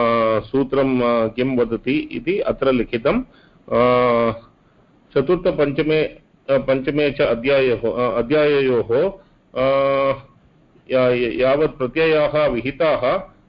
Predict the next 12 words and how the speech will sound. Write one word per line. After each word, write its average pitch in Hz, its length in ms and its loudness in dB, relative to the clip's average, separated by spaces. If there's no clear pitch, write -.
ते 160 160 2
सरि-, 135 440 -2
आ, 139 220 2
ते 151 220 0
सर्वे 143 340 0
प्रातिपदिकेभ्यः 147 1400 -2
वा 120 260 2
प्रातिके-, 143 460 -2
प्रति-, 131 360 -6
प्रति-, 127 500 -10
प्रातिपदिकेभ्यः 160 1000 0
वा 131 460 0